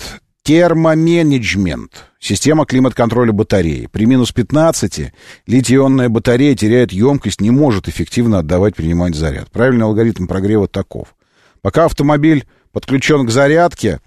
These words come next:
это идеальный сценарий, нужно, э, включить у него режим прогрева батареи, там есть такой специальный режим кондиционирования предварительного.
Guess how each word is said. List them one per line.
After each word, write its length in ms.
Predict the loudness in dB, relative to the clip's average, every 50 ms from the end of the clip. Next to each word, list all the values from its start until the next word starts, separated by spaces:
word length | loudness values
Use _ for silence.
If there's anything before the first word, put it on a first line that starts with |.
| _ -6
это 240 | -6 -2 0 0 0
идеальный 420 | 2 2 2 2 2 0 -2 -4
сценарий, 560 | -6 -6 -6 -6 -6 -6 -8 -8 -12 -14 -18 _ _ _ _ _ _ _ _ _ _ _ _ -4
нужно, 640 | 0 2 2 2 2 2 2 2 2 2 0 0 0
э, 280 | 0 0 0 0 0
включить 420 | -2 -2 -2 -2 0 -2 -2 0 0
у 20 |
него 240 | 2 2 2 2 2
режим 340 | 2 2 0 0 0 -2 -2
прогрева 400 | -2 -2 0 0 0 0 0 -2
батареи, 480 | -4 -4 -2 0 2 2 2 2 2
там 220 | 2 2 0 0 2
есть 280 | 0 0 -2 -2 -2
такой 260 | -4 -4 -2 -2 -2
специальный 500 | -2 -4 -8 -8 -4 -4 -2 -2 -2 -2
режим 360 | -2 -2 -2 -2 0 0 -2 -2
кондиционирования 1080 | -4 -10 -18 -14 -8 -4 -2 -2 0 0 0 0 -2 -2 -2 -2 -4 -4 -6 -8 -10 -14 _ _ _ _ _ _
предварительного. 800 | -10 -8 -4 -4 -4 -4 -4 -6 -10 -12 -12 -14 -16 -16 -18